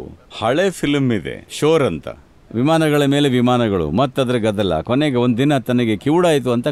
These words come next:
ಖುಷಿ ಪಡ್ತಾನೆ. ಆ ಥರ ಏನೋ ಅಲ್ವಾ?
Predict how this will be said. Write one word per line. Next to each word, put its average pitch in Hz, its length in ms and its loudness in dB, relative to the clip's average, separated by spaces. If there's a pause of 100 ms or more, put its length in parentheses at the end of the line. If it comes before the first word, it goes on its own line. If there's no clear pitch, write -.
ಖುಷಿ 127 200 -6
ಪಡ್ತಾನೆ. - 440 -10 (2250)
ಆ 147 100 -4
ಥರ 117 180 -4 (120)
ಏನೋ 104 120 -4 (140)
ಅಲ್ವಾ? 117 240 -4